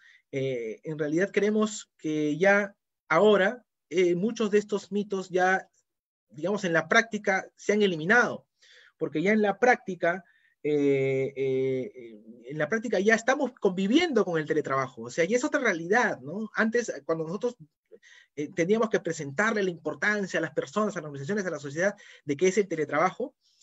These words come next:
eh, nos costaba, porque obviamente tendríamos que eliminar muchos mitos, romper esos paradigmas, pero hoy yo creo que muchas de estas situaciones ya nosotros las estamos, eh, digamos, las estamos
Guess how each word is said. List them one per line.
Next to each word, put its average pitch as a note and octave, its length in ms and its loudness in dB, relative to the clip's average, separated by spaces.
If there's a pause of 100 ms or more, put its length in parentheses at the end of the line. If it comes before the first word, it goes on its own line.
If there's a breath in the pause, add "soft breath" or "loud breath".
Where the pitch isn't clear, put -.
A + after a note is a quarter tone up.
(220 soft breath)
eh, - 160 -14
nos D#3 260 -6
costaba, G#3 480 -2
porque D#3 200 -2
obviamente G#3 340 2
tendríamos G3 380 -2
que D3 180 -6 (320 soft breath)
eliminar D#3 400 -2
muchos F#3+ 340 -6
mitos, A3 320 -2
romper D#3+ 240 -4
esos E3+ 180 -6
paradigmas, D#3+ 560 -4
pero D3+ 260 -6
hoy B3+ 280 6 (400)
yo A3 120 -2
creo B3 180 4
que G3+ 100 0
muchas A3 380 -2
de G3+ 60 2
estas A3 220 -4
situaciones G3+ 680 -6 (520)
ya F#3 300 2
nosotros G3 340 -4
las F3+ 160 -4
estamos, F#3 560 -4 (440)
eh, C3 540 -2
digamos, E3 360 -4
las D3 140 -4
estamos F3 420 -6